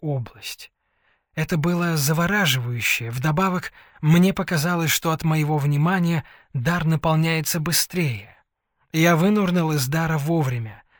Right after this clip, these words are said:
так как меня уже усаживали в кресло. Матриарх сидела за своим столом и кинула Орин:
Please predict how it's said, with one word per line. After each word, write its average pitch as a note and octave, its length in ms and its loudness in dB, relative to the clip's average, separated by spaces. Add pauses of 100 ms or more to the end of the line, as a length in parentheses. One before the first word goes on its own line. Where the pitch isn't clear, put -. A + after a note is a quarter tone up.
(120)
так - 180 -4
как - 160 -4
меня D3+ 320 2
уже D3 320 0 (300)
усаживали C#3+ 640 -2
в - 100 -12
кресло. - 540 -8 (720)
Матриарх F#3 560 4
сидела D#3 420 0
за C#3+ 140 0
своим D3 320 -2
столом E3+ 520 0 (380)
и F3 100 -4
кинула E3 600 0
Орин: A#2+ 420 -6